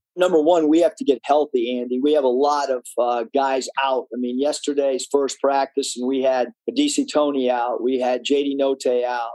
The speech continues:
at the end of practice. Notae got hurt. We had Jalen Williams, who hasn't practiced in two weeks. K K Robinson has missed almost the entire, you know,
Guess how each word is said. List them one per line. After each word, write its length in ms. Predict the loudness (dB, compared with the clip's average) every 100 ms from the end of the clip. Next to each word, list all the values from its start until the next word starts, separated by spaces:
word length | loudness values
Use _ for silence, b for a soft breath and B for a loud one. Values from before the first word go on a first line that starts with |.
| -4 -4
at 140 | 0
the 120 | 0
end 140 | 2 0
of 100 | 2
practice. 520 | 2 2 -4 -4 0
Notae 400 | 0 2 0 2
got 220 | 0 -2 0
hurt. 280 | 0 -2 -2
We 140 | -2
had 220 | 0 0
Jalen 340 | 0 2 2 2
Williams, 380 | 0 0 -4 -2
who 60 |
hasn't 260 | -2 -2 -2
practiced 460 | -2 -2 -6 -8 -6
in 140 | -6
two 180 | -2 0
weeks. 380 | 0 0 -4 -10 -2
K 140 | 0
K 180 | 2 2
Robinson 560 | 4 2 0 -2 -2 -2
has 140 | -2
missed 320 | 0 0 2
almost 380 | 2 2 -2 -2
the 100 | -4
entire, 600 | -4 0 0 2 0 -2 _ _
you 120 | 0
know, 220 | 0 -2